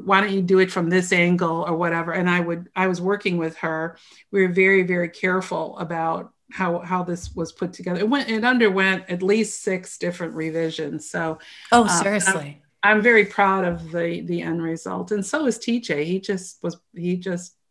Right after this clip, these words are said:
Speaker 1: yeah, he's very happy.
Speaker 2: He's happy. Now, how old is T J right now?
Speaker 1: He'll be eighty-five in June.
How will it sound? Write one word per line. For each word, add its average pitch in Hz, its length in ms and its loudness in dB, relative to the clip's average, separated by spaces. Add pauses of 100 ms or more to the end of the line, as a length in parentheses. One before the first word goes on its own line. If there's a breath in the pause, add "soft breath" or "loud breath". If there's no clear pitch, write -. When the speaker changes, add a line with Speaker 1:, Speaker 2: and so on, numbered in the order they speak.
(240)
Speaker 1:
yeah, 147 280 -4 (180)
he's 170 160 -6
very 156 240 -6
happy. 165 480 -2
Speaker 2:
He's 214 340 -4
happy. 196 300 -6
Now, 226 140 2
how 262 220 2
old 220 240 -4
is 185 120 -6
T 170 160 -10
J 165 260 -14 (140)
right 165 200 -12
now? 175 120 -10 (140)
Speaker 1:
He'll 226 180 -2
be 214 160 4
eighty-five 208 720 4
in 180 180 2
June. 175 600 -4